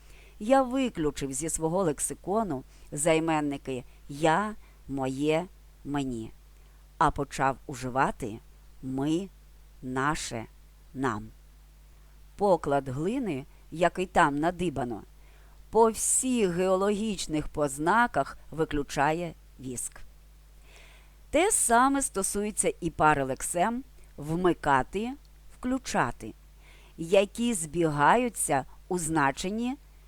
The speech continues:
«з'єднувати з джерелом енергії», «уводити в дію».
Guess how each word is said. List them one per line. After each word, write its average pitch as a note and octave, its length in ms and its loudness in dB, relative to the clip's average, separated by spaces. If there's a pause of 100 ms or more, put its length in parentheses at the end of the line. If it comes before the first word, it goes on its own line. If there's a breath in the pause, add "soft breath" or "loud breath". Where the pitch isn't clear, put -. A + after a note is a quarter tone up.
(240 soft breath)
«з'єднувати E3+ 1040 0
з D#3 160 -8
джерелом D#3+ 540 2
енергії», C#3+ 760 -4 (340 soft breath)
«уводити D#3+ 800 -2 (140)
в C3 100 -12
дію». A#2+ 440 -8